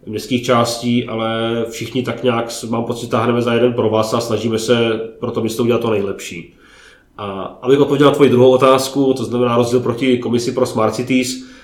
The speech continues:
tak ta se zabývá, eh, zejména tím, jak má město fungovat, co se týče energií, jak má fungovat, eh,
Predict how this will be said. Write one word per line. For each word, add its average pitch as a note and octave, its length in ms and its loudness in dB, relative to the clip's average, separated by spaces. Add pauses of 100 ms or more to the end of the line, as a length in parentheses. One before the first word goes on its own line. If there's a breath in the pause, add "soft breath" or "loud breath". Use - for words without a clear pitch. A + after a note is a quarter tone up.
(160 loud breath)
tak A#2 240 0
ta B2+ 100 4
se A#2+ 100 -2
zabývá, B2 800 4
eh, G2 460 -4
zejména A#2 460 2
tím, A#2+ 280 0
jak A#2+ 180 2
má B2 120 2
město A#2+ 240 -2
fungovat, A#2+ 520 0
co A#2 140 -6
se A2 80 -8
týče A#2+ 300 2
energií, A#2+ 560 2
jak G#2+ 120 0
má A2 160 -2
fungovat, A2+ 580 -2
eh, A2 40 -2